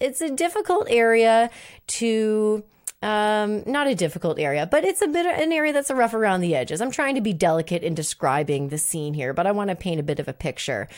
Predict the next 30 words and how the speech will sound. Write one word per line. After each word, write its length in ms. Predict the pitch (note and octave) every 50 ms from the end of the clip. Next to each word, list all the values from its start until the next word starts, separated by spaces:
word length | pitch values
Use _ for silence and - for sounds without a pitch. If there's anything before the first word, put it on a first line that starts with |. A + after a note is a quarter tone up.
| - - - - - - -
So 540 | - - - - A3+ A3 A3 G#3+ A3 - -
my 380 | A3+ G#3 G#3 G#3 G3+ G3+ A3+ C#4
first 400 | - - G#3 F#3+ F3+ F3 - -
job 440 | - E3+ D3+ C#3 D3 D#3 D#3 D#3+ - -
that 360 | - E3+ F3 E3+ - E3 D#3
day 600 | - F3 E3+ F3+ F#3 E3+ E3+ - - - - - _ _ -
was 640 | F3+ F#3 F#3+ F3+ E3+ E3 D#3+ D#3+ D3+ D3+ - - - _ -
to 500 | - - G3 F3+ E3 D#3+ D#3 D#3 - - -
watch 720 | D3+ D3 E3 G3 A#3+ - - - - - - - - - _ _ _ -
the 160 | D3+ E3 F3
truck 640 | E3+ - - - G#3+ A3 G#3+ - - _ - - - _ _ _ -
out 180 | F#3 E3+ - -
front 680 | - - - F3+ F#3 G3+ - - - - - - - _ _ _ _ _ _ _ -
of 440 | F3+ F3 D#3+ D3+ D3+ D3+ D#3 D3+ - -
this 280 | D#3+ D#3+ E3 D3+ D3+ -
police 640 | - - D#3+ D#3 D#3 F3 F#3 F3 - - - - - -
museum 800 | - D#3+ D#3 D3 D3 D3 E3+ A3 A#3+ G3 C3+ A#2 A2 D#3 - - - _ _ _ _ - - - - - - - - - -
with 240 | - F3+ E3+ D#3+
my 640 | F3 F3 D#3+ D#3 D#3 D#3 D#3 D#3 D3+ D3+ D3 D3 - _ _ _ _ _ _ _ _ _ -
eyes 280 | D#3+ E3+ G#3 G#3+ F#3
that 120 | E3+ D3+ C#3
did 120 | D#3 D3
not 160 | D3+ C3 -
work 160 | - C#3 C#3 D3+
very 180 | C#3+ C3 B2+
well 240 | C3 D3 C3 C3 C3+
at 80 | B2+ -
all. 280 | A#2+ A2 F2+ B1 G#1+
This 200 | - E3+ E3 D#3+
truck 400 | - - - F#3 D#3 D#3 - -